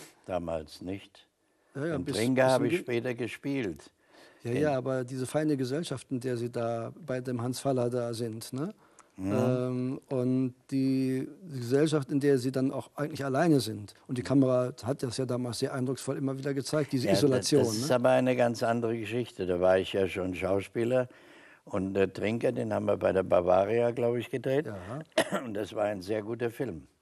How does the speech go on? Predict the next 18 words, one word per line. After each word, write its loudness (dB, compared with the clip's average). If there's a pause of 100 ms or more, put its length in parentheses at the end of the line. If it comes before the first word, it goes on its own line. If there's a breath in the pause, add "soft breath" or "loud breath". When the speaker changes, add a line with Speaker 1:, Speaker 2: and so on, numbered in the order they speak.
(100)
Speaker 2:
Ich -18
weiß, -16
ja. -12
Speaker 1:
Den -6
zweiten -2
Trinker, -4
den -8
ein -6
Kollege -4
spielte, -6
den -4
hat -2
man -2
dann, 0
äh, -4 (800)
gesehen. -2 (400 loud breath)
Und -8
der, -4